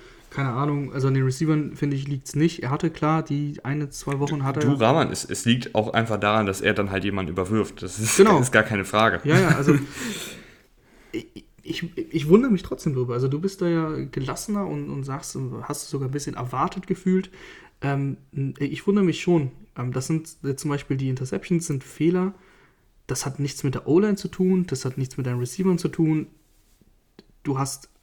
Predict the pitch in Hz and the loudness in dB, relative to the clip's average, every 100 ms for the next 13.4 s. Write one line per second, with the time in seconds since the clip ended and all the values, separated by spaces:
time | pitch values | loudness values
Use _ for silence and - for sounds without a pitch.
0 | _ _ 135 127 - 139 135 127 127 135 | _ _ -6 -4 0 0 0 -4 -4 -4
1 | 127 - 120 147 208 254 _ - 131 131 | -4 -4 2 2 0 -8 _ -6 -2 -2
2 | 131 127 165 - 196 180 135 131 139 147 | -2 -2 -4 -4 -4 -2 -4 -2 0 0
3 | 143 139 147 135 - 160 127 113 127 - | -2 -4 -4 -4 0 2 2 -2 -8 -18
4 | - - - 127 123 - - - - 139 | -20 -20 -10 -8 -8 -10 -16 -10 -4 -2
5 | 135 131 147 - 170 170 165 160 156 156 | -2 -2 -2 -4 -6 -2 -2 -2 -2 -4
6 | 147 143 147 147 160 160 - 165 - 147 | -2 -4 -4 -2 -2 -2 -4 -8 -6 -10
7 | - 156 147 165 - - - - _ - | -4 0 2 0 -6 -20 -20 -20 _ 0
8 | 131 139 139 - 139 131 - 127 139 170 | 0 2 0 2 0 0 -2 0 0 0
9 | 190 185 151 165 190 - 135 - - 131 | 2 2 4 2 0 -2 -6 -4 -4 0
10 | 143 131 - 143 170 180 - _ _ - | 0 -2 2 6 6 4 -10 _ _ -12
11 | 131 - 131 - - 131 131 135 131 131 | -8 -6 -4 -6 -4 -2 0 2 2 0
12 | 131 131 - 147 185 196 - 151 151 151 | -2 -2 0 2 4 2 2 0 0 4
13 | 147 156 165 | 4 4 0